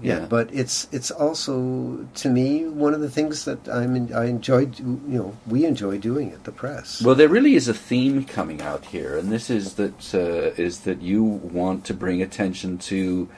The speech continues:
Speaker 2: people who have accomplished things that
Speaker 1: Mm-hmm.
Speaker 2: should be
Speaker 1: That,
Speaker 2: celebrated.
Speaker 1: that were, that, yeah, that made a contribution, and you'll notice, I mean, look, we're, we're a national press. Uh, I mean, most of our,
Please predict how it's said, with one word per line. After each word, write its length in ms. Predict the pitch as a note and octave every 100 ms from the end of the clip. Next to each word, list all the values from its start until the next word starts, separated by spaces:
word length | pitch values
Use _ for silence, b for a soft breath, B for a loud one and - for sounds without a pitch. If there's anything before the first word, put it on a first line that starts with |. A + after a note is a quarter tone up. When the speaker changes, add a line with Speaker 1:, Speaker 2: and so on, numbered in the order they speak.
| B
Speaker 2:
people 340 | A2+ A2 A2
who 240 | G#2+ A2 A2
have 120 | G#2+ - -
accomplished 640 | A2 - D3 D3 G2 - - - - - -
things 360 | - G#2+ G#2+ -
that 160 | G#2+ - - - -
Speaker 1:
Mm-hmm. 60 | C3 -
Speaker 2:
should 360 | B2 - A2+ G2+
be 100 | G2
Speaker 1:
That, 80 | -
Speaker 2:
celebrated. 460 | A#2 B2+ F#2 D#2+
Speaker 1:
that 160 | E3+ D#3+ E3
were, 160 | E3
that, 260 | D#3+ D#3 F#3+
yeah, 120 | G#3
that 180 | - B2
made 160 | C#3 E3
a 60 |
contribution, 720 | D#3 C3+ C3 B2 A2 G#2+ C#3+
and 120 | B2+ A#2
you'll 140 | A#2+
notice, 400 | C3+ D3+ C#3+ - B B B
I 40 | D#3
mean, 100 | D3+
look, 240 | C#3+ - -
we're, 300 | B2 D#3+ C#3
we're 140 | C#3
a 40 | D3+
national 460 | G#2+ A2 G#2+ F#2
press. 480 | - B2 - - -
Uh, 260 | G2+ F2+ F2+
I 40 | G2
mean, 220 | G2 G2+
most 240 | A2+ A#2+
of 100 | A2
our, 200 | G2 F#2